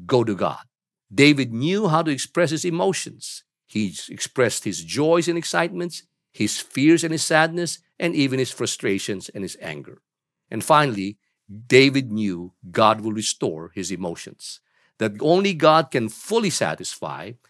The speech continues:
that he knew it was just a matter of time every time he went to God, and finally, he refused to settle for anything less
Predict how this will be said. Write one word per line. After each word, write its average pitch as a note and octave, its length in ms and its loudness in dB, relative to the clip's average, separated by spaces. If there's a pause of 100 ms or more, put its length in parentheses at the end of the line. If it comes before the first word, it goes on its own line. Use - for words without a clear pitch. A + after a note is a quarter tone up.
(160)
that B2 160 0
he C3+ 120 2
knew D#3+ 260 0
it G#3 80 -6
was D#3 60 -14
just F#3+ 180 0
a F#3+ 60 -4
matter F3 260 0
of - 160 -4
time C#3+ 300 2 (240)
every D#3+ 240 4
time C#3 300 2
he C3+ 80 -4
went B2 260 -2
to A2+ 80 -6
God, F#2+ 400 -4 (280)
and G#2 140 -8
finally, G#2+ 640 0 (160)
he D3+ 260 4
refused A#2+ 580 -2
to F#2 60 -10
settle A#2+ 440 -2
for B2 300 -4
anything A#2 440 -4
less E2+ 440 -8